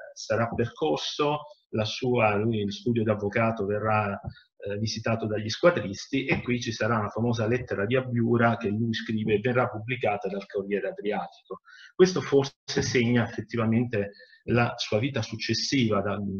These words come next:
sicuramente, ecco, fin quando rimane, eh, da De Gasperi a gestire anche alcuni passaggi, lui avrà poco spazio, avrà un certo spazio politico, ma De Gasperi forse,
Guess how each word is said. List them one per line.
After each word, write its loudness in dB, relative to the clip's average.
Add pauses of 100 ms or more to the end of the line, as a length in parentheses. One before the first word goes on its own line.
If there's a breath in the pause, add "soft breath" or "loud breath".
(160)
sicuramente, 0
ecco, -4
fin -2
quando 4
rimane, 4 (400 loud breath)
eh, -2
da 0
De -2
Gasperi 2
a 0
gestire -2
anche -4 (560)
alcuni 0
passaggi, 0
lui 2
avrà 0 (160)
poco -2
spazio, 0
avrà 0
un -2
certo -6
spazio -4
politico, -4
ma -2
De -2
Gasperi -4
forse, -4